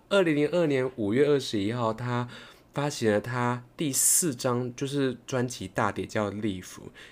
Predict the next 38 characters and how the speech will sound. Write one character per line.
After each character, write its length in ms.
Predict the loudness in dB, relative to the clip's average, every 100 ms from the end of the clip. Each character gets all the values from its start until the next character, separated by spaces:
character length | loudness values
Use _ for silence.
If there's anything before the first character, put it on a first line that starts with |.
| -6
你 100 | 2
知 80 | 4
道 100 | 4
这 100 | 4
张 220 | 2 2
专 280 | 2 0 0
辑 160 | 0 -4
是 220 | -4 -4
她 120 | -4
的 120 | -4 -2
M 240 | -2 0
V 80 | -2
是 160 | -2
去 360 | -4 -2 -2 -2 0
纽 300 | 0 0 -2
西 400 | -6 -4 -2 0
兰 240 | -2 -6 -18 -20 _
冰 320 | 0 2 0
河， 400 | -2 -2 -2 -4 -10 -18 -20 -20 -20 -12 2
呃， 360 | 4 6 4
就 160 | 0 -6
是 80 | -4
雪 320 | 0 2 2
山 240 | 2 2
那 120 | 4
一 60 | 2
边 180 | 2 0
去 140 | 0 -4
拍 360 | -6 0 2 2
的 100 | -2
嘛， 140 | -2
而 60 | -2
且 120 | 0
是 60 |
零 180 | 2 0
下 240 | -2 -4 -2
十 300 | -2 -4 -6 -6
度， 220 | -8